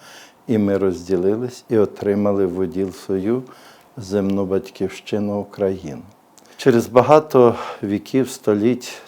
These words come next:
те, що було під гнітом, що не давалося розвитку культурі, тому що кожний, хто би то не був,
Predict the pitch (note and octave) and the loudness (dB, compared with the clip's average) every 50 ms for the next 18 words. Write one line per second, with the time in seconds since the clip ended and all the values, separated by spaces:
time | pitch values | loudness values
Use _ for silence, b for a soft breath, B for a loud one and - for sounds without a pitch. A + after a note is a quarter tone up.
0 | - - - G#2 G2+ - - - A2+ G2 F2+ F#2 G2 G2+ F#2+ G2+ G#2 G2+ - - | -10 -4 -4 -4 -4 -4 -4 -2 -2 -2 0 0 -2 0 2 4 4 4 2 0
1 | A2+ F#2 E2+ G#2 A2 A2+ B2+ B2 B2+ - A#2 G#2 G2+ F#2+ - B B B B B | -6 -6 -4 -2 0 2 2 0 2 2 0 0 0 -2 -6 B B B B B
2 | B B B B B - - - A2+ G#2 A2 G2+ F#2+ A2 G#2 A2 A#2 A2+ A2+ G#2+ | B B B B B -10 -4 -2 0 0 0 0 2 2 4 6 6 6 6 4
3 | - - - G#2+ G2 G#2+ A2+ A#2 G#2+ E2+ G2 F#2+ F#2 - - - - G2 F#2+ F2+ | 2 2 0 0 2 4 4 2 2 2 0 -4 -4 -6 -6 -4 -4 -2 -2 -4
4 | - b b b b b b b b b _ - G#2+ G2 - - - - A#2 B2 | -6 b b b b b b b b b _ -4 -4 -4 -4 -6 -4 0 2 4
5 | B2+ A#2+ A2 G#2+ G2+ F#2 F2 - - _ _ _ _ - - G#2+ G#2+ G2+ - - | 4 4 2 0 -2 -2 -6 -12 -20 _ _ _ _ -10 -6 -6 -6 -4 -4 -6
6 | G2 - - - C#3+ C#3 A#2+ - G#2+ G2 - - - D#3+ C3+ C3+ A#2+ - - B2 | -6 -6 -4 -2 -2 -2 -2 -2 -4 -6 -6 -6 -8 -6 -4 -4 -4 -4 -2 -2
7 | G#2+ G#2+ G#2+ G2 G2 F#2+ F2+ E2 D#2+ | -2 -2 -2 -4 -2 0 -2 -2 -2